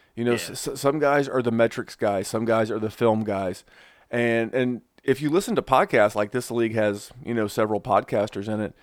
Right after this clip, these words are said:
Speaker 1: Um, I knew, I, like, I had Flacco. I have three quarterback-, I had three quarterbacks in this league. I had Luck, Phil Rivers, and Joe Flacco.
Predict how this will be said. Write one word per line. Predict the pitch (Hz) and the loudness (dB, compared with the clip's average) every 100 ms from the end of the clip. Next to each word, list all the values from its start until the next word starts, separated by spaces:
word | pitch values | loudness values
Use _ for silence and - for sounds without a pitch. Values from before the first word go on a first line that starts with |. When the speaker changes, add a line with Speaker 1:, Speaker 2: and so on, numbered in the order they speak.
| - _ _ - | -20 _ _ -4
Speaker 1:
Um, | 110 107 | -2 0
I | 117 127 | 0 0
knew, | 131 147 - | 2 0 0
I, | 113 - | -2 0
like, | 113 | 2
I | 123 | 4
had | 123 117 | 4 2
Flacco. | - 110 110 110 113 123 | 0 2 2 4 0 0
I | 104 | -4
have | - | -2
three | 123 | -4
quarterback-, | - 120 104 104 104 | 0 0 2 0 0
I | 104 | 0
had | 107 135 107 | 4 4 4
three | 110 104 | 2 -4
quarterbacks | - 104 98 92 - | -4 -4 -2 -4 -4
in | |
this | 98 101 | -10 -6
league. | 104 104 | -6 -2
I | 104 | -2
had | 104 98 _ _ | -2 -4 _ _
Luck, | 107 107 127 - - _ _ _ _ _ | 2 4 4 0 -20 _ _ _ _ _
Phil | - 135 | 4 4
Rivers, | 131 120 110 123 - _ _ _ _ - | 6 4 4 -4 -6 _ _ _ _ -4
and | 113 110 110 110 | 0 2 0 0
Joe | 110 110 | 2 0
Flacco. | - 131 170 98 73 | 0 -2 -2 -4 -8